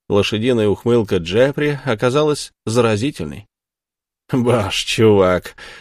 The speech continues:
сказал Джонатан, обнимая Баша. Здесь, в здании терминала, он чувствовал, что это его семья. Баш достал из багажного отделения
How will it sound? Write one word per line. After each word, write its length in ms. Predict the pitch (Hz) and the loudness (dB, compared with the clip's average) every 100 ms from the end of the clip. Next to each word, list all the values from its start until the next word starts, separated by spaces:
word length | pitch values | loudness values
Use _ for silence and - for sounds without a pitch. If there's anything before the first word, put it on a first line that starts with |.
| - | -20
сказал 520 | - 104 101 107 98 | 0 2 4 4 2
Джонатан, 580 | 98 104 101 104 101 101 _ | 2 2 2 2 0 -2 _
обнимая 540 | - 98 101 98 95 90 | -4 -2 0 0 0 0
Баша. 580 | 87 92 101 - 104 92 - | -2 -2 -2 -2 -6 -6 -6
Здесь, 440 | 98 95 104 98 | -4 -2 -2 -2
в 80 | 98 | -4
здании 440 | 90 95 92 95 | -4 -4 -2 -2
терминала, 640 | 87 95 87 90 92 107 110 | -2 -4 -4 -4 0 0 0
он 200 | 117 123 | 0 -2
чувствовал, 420 | 143 131 - 117 | -2 -6 -2 -4
что 280 | 104 - 104 | -2 -2 0
это 520 | - 98 - 95 90 _ _ | 0 -2 0 -2 -4 _ _
его 320 | 110 104 87 | -2 0 -2
семья. 460 | 82 - 78 - - _ _ _ _ _ _ - | -4 -8 -10 -12 -14 _ _ _ _ _ _ -10
Баш 320 | 80 131 165 | -4 -2 -2
достал 520 | 131 143 - - 156 | -2 -4 -2 -2 0
из 240 | - 135 123 | -2 -6 -2
багажного 640 | 127 123 135 120 123 117 | -2 2 0 2 2 0
отделения 840 | 110 113 107 110 123 117 110 107 | 0 -4 -2 2 2 2 2 0